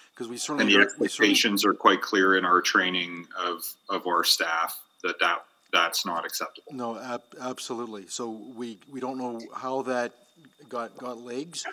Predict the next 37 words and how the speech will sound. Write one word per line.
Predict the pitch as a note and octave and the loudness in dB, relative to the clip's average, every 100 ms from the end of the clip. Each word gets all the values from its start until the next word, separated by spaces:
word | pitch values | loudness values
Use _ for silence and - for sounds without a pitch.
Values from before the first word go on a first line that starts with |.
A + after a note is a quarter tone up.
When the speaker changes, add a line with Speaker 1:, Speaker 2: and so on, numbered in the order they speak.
| - - _ | -14 -20 _
Speaker 1:
but | C3+ | -6
it | B2 A2 | -4 -2
was | C#3 | -4
very | B2 D3 | 0 0
concerning | C#3+ C3 C#3 C#3 | 0 -6 -6 -6
to | B2+ | -6
us, | G2+ - | -6 -8
and | G#2+ | -10
we | G#2+ C3+ - _ _ | -8 -8 -10 _ _
tried | - B2+ | -8 -6
to | B2+ | -6
unearth | A2+ A2+ - B2+ | -6 -8 -8 -6
every | A#2 A#2+ A#2+ | -6 -6 -6
rock | A#2 A#2 - | -4 -6 -6
we | G#2 | -14
could, | - C3 B2 | -8 -10 -8
but | G#2 | -14
could | - | -12
not | A#2 A#2 A#2 | -8 -8 -8
come | A#2+ | -6
up | A#2+ A#2+ | -6 -6
with | A2+ G#2 | -10 -10
any | A#2 | -12
kind | - A#2+ A2+ | -10 -10 -10
of | G#2 F2+ _ - - _ D#3 | -12 -16 _ -20 -20 _ -20
validity. | A2+ A#2 A2 A#2+ A#2 A2+ G#2+ | -14 -10 -6 -6 -6 -8 -10
I | C#3 | -10
mean, | B2 | -8
I, | A#2+ G#2+ | -8 -10
we | C3+ | -10
don't | C3 C3+ A2+ | -6 -6 -6
argue | B2+ C3 | -8 -6
that | B2+ A2+ | -6 -6
it | G2 | -8
didn't, | A#2 A2+ | -14 -10
wasn't | B2 B2 | -8 -8
happening, | G#2+ A2+ C3+ F#3 A3+ | -8 -10 -8 -12 -12